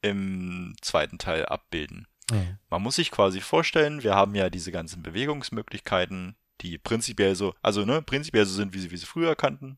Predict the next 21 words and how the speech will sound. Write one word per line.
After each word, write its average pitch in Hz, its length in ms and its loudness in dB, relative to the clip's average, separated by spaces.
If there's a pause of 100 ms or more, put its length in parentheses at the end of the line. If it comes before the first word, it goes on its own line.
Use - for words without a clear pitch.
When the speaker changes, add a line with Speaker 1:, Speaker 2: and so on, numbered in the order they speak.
Speaker 1:
nur - 200 -2
anders. 123 420 -2 (580)
Ähm, 101 520 4 (160)
ich - 140 -2
hab 104 140 4
einen 92 80 -2
Angriff 147 540 0
durch 92 160 -4
die 92 120 -6
Waffe, 98 240 0
die 135 100 -6
ich 131 80 -2
trage, 113 460 0 (380)
und 175 320 0
dann 131 120 6
hab 127 120 4
ich 127 100 -4
die 113 100 -4
Möglichkeit, 104 460 0
Sparks - 480 0
auszurüsten. - 840 -6